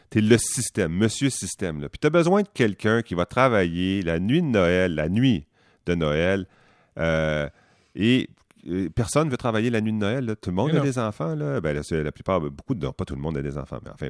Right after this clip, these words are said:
Speaker 1: le, des familles, tout le monde a des,
Speaker 2: <laughs>
Speaker 1: ben, bien des gens ont des familles, une proportion. Puis même quand t'as pas de famille, mettons que t'attends pas de travailler la nuit de Noël. Mais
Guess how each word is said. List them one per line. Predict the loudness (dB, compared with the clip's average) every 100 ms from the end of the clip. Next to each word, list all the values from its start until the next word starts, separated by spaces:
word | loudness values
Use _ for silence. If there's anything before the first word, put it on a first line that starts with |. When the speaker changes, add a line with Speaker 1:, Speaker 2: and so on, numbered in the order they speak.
| -10
Speaker 1:
le, | -10 -8
des | -2
familles, | 0 0 -2 -6
tout | -6
le |
monde | -4
a | -4
des, | -4
Speaker 2:
<laughs> | 0
Speaker 1:
ben, | 2 4
bien | 4
des | 4
gens | 4 2
ont |
des | 0
familles, | -2 -6 -6
une | -8
proportion. | -6 -2 -2 -4 -10 -6
Puis |
même | 2 4
quand | 4
t'as | 4 4
pas | 2
de |
famille, | 2 2 2 2
mettons | 2 0
que | 0
t'attends | 0 -2
pas | 0
de | 0
travailler | 2 2
la | 2
nuit | 0
de | -2
Noël. | -2 -4 -2
Mais | 0 0